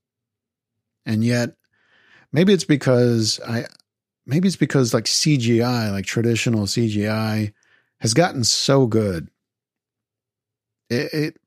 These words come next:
basically presents, uh, in, in a way, the better solution to the same problem.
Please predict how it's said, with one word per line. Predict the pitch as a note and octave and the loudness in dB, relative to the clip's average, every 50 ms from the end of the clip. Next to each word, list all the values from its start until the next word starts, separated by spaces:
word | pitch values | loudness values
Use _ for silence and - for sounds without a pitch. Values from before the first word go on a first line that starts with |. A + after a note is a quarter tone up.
| _ _ - | _ _ -4
basically | C3 B2 D#3+ F3 D3+ E3 D3 C#3 C3 | 2 4 4 4 4 4 4 4 4
presents, | A#2+ - A#2+ A2+ G#2+ G2+ A#2+ B2 A#2+ A2+ G#2 - - - - - | 4 2 0 0 2 2 2 2 2 2 0 -2 -6 -6 -6 -6
uh, | G#2+ G#2 G#2 G2+ G2+ G2 F#2 F2+ A2 - _ _ _ _ _ _ _ _ _ _ _ _ - | -4 -2 -2 -2 -4 -4 -6 -8 -10 -14 _ _ _ _ _ _ _ _ _ _ _ _ -12
in, | G2+ G#2 G#2+ C3 - - | -6 -4 -4 -4 -2 0
in | B2+ B2 | 0 2
a | A#2+ A2+ | 2 2
way, | G#2 G#2+ A#2 C3+ D#3+ D#3+ B2+ G2+ F2 F2 F#2 | 0 0 0 2 2 2 2 2 0 -2 -4
the | F2 F2 G#2+ F#2 | -4 -2 -4 -4
better | F2+ F#2+ D3 E3 D#3+ E3+ D#3 | 0 0 2 4 4 4 2
solution | - - B2 G#2+ A#2+ C3+ B2+ - - G2+ F2+ - | 2 2 2 4 4 4 2 2 -2 -6 -4 -2
to | - G2 | -2 -2
the | F2 F2+ | -2 -2
same | - - A#2 G#2+ G2 E2+ | -2 -2 0 0 0 -2
problem. | - G#2+ G#2+ G2+ F2+ - - - - | -2 -2 -2 -2 -4 -6 -10 -18 -20